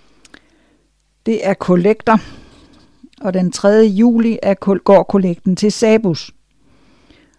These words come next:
Og det er Dorte Thyregod Svendsen og Jonas i Alving, der skriver:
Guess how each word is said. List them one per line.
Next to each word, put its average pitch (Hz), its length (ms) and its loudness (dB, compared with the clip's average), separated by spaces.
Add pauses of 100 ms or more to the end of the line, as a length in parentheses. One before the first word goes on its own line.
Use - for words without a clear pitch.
(120)
Og 175 140 -8
det 180 80 0
er 185 40 -2
Dorte 180 320 2
Thyregod 175 460 0
Svendsen 208 440 -2
og 190 60 0
Jonas 160 420 -2
i - 40 -6
Alving, 165 380 -2
der - 60 -8
skriver: 160 420 -8